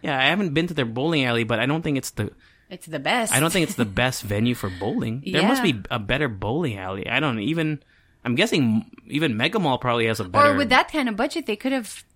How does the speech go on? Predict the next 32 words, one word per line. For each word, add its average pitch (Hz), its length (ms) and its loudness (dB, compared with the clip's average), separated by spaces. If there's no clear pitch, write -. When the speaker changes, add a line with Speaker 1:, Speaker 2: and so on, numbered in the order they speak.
Speaker 1:
made 139 300 4
a - 40 0
new 196 200 6
Speaker 2:
made - 320 6
Speaker 1:
one. 285 160 8
Speaker 2:
a - 20 10
new, 311 420 8
Speaker 1:
<laughs> - 40 2
Speaker 2:
better 392 320 8
one. 254 500 6
Speaker 1:
What 320 220 0
the 311 160 4
hell? 247 260 4
It's 226 220 -2
so 285 220 0
crazy. 220 460 0
The 160 100 0
Sea 233 260 -2
Games. 165 280 0
And 220 320 2
the 190 120 -2
thing 262 220 2
is, 202 200 2
usually 165 760 4
with, 139 300 0
with, 127 260 -4
with 117 240 -2
these 120 240 0
kind 127 160 2
of 107 80 -4
events, 95 400 -6
right? 92 240 -8